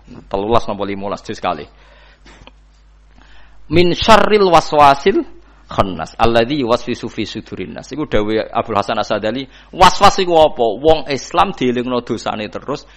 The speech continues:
nganti ra terlibat ngurusi masjid, ngurusi pondok,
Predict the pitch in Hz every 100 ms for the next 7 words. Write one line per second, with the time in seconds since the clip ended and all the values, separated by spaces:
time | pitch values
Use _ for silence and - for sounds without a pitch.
0 | _ - 147 170 170 170 151 127 123 127
1 | 120 113 - 147 143 127 120 117 - 113
2 | 113 - - 139 123 113 110 117 110 107
3 | 101 110